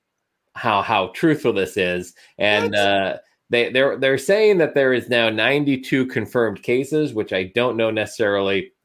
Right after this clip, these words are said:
Speaker 1: uh, qualifies as an explosion. Um, a hundred and forty-five monkeypox cases are, are across the world. Only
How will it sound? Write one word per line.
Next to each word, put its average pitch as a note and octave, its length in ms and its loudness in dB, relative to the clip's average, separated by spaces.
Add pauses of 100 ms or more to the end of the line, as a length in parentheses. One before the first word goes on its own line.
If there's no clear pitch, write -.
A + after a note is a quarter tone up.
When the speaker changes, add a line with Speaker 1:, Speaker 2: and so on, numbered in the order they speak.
Speaker 1:
uh, E2+ 360 -6
qualifies F#2+ 680 -2
as F2 120 -8
an F2+ 120 -8
explosion. D3 720 0 (340)
Um, F2+ 640 -2 (180)
a - 80 -4
hundred B2+ 360 0
and G2+ 160 -8
forty-five G2 920 0
monkeypox G2 800 -4
cases F#2 640 -4 (300)
are, F2 140 -2
are F#2 140 -4
across A#2 500 -2
the A2 100 0
world. G2+ 320 0 (600)
Only G#3 320 2